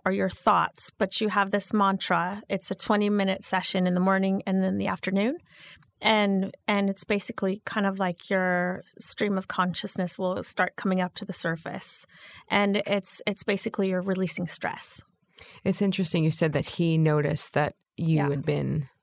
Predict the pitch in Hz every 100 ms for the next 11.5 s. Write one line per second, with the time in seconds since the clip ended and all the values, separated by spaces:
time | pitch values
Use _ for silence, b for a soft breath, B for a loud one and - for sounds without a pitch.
0 | _ _ _ _ _ 208 196 185 190 -
1 | 165 139 147 - 165 156 - 180 - 208
2 | 180 190 196 190 175 170 160 165 160 170
3 | 156 170 165 156 151 147 156 - - 220
4 | 208 - 156 151 160 160 151 147 147 147
5 | 156 - - - 143 147 143 _ - 214
6 | 196 185 214 381 233 220 220 - - _
7 | 220 220 226 220 214 208 202 196 196 185
8 | - 214 226 247 247 302 302 - 240 220
9 | 214 196 - 220 - 269 294 320 B B
10 | B B B - - - - 220 214 208
11 | 214 - 220 202 196